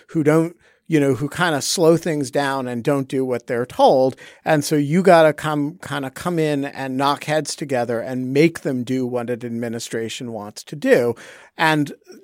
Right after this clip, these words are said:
to be fair to him, that is exactly what he did here.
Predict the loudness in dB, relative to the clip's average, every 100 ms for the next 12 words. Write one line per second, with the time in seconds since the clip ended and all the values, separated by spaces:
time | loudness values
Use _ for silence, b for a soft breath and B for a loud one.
0 | _ -4 -2 -2 -4 0 4 4 4 2
1 | 0 -4 0 4 6 6 4 2 2 2
2 | 2 0 -2 0 0 -2 -4 -4 2 2
3 | 2 -4 -8 -8 -10